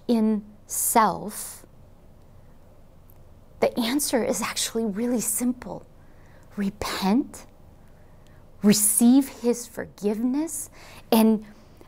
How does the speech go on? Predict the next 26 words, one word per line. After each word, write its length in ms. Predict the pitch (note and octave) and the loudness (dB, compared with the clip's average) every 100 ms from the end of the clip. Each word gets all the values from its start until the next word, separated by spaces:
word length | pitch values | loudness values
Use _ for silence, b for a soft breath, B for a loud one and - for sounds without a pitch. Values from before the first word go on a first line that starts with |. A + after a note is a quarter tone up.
| - | -4
as 180 | A#3 A#3+ | 0 2
I've 180 | C#4+ D4+ | 2 4
been 180 | D4+ A#3+ | 2 2
praying 680 | - - B3+ C4+ G#3 E3 - | -2 -6 -2 0 0 -4 -10
for 260 | - - | -14 -4
you, 440 | A3 F#3+ A#3+ A#3+ F#3 | -2 0 2 2 -2
praying 420 | - C4 C#4 C4+ | -6 2 4 4
for 220 | C4 - G#3+ | 2 0 0
this 380 | E3 A#3+ A#3+ | 4 4 4
message 580 | A3 A3 A3 - G3+ - - - - | -2 -4 -4 -6 -8 -8 -18 -20 -2
this 300 | G#3 A3 - | 0 0 -4
week, 420 | F3+ A3+ F#3+ - b b b b - - - - | -2 -2 -2 -10 b b b b -20 -20 -10 0
this 320 | G#3 B3 - | 4 4 2
is 120 | D4 | -2
what 180 | D4 C#4 | 2 2
I 120 | G#3+ | 2
believe 600 | A3 A3 G#3 A3 E3+ D3 B B B - | -2 -2 0 -2 -2 -8 B B B 2
in 220 | A#3+ C4 | 4 4
my 120 | G#3 | 0
spirit, 1080 | - - - - - C4+ D4+ A3 D#3+ - - - - - - b b b b b b G#3+ | -8 -10 -8 -10 -4 -2 0 -2 -6 -14 -20 -20 -20 -20 -20 b b b b b b 4
that 240 | B3+ - | 4 4
for 320 | - A3+ A3 B B - | 2 2 2 B B 4
any 380 | C4+ D#4+ E4 | 6 6 6
of 180 | D4+ A#3 | 4 4
us 320 | G#3 F#3 - | 2 2 -6
who 380 | - A#3+ G#3 G3+ | -4 0 0 -2